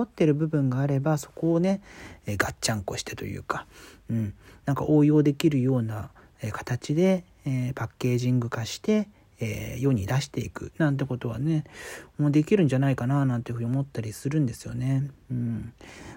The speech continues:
まあ、仮に五年、十年経ったところで人々の悩みってあんまり変わらないことがあるので、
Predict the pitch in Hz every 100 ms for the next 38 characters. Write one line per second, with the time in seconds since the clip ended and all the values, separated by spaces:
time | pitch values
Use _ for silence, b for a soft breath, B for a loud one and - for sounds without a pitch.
0 | B - - 151 202 220 - 120 165 220
1 | 240 285 294 214 147 156 - 139 135 127
2 | 117 120 - 202 240 196 139 107 117 131
3 | 151 - 117 117 131 143 131 135 147 147
4 | 143 - 123 117 107 104 - 117 113